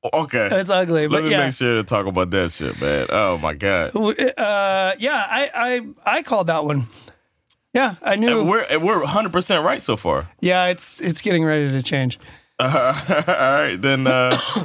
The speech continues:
Speaker 1: <coughs> then, uh, the Ravens squeaked past the Eagles. I lost money on this shit.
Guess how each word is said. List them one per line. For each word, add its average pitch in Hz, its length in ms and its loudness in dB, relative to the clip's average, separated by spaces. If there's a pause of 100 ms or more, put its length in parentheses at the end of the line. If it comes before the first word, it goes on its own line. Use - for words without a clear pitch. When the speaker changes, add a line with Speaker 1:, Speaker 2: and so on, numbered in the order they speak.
(220)
Speaker 1:
<coughs> - 160 -20
then, 135 220 -2
uh, 127 680 0
the 107 140 -4
Ravens 139 460 -2
squeaked 147 500 -4
past 120 380 0
the 98 60 -4
Eagles. 95 420 0
I 98 60 2
lost 95 220 0
money 90 220 0
on 76 80 -2
this 73 140 -6
shit. - 300 -12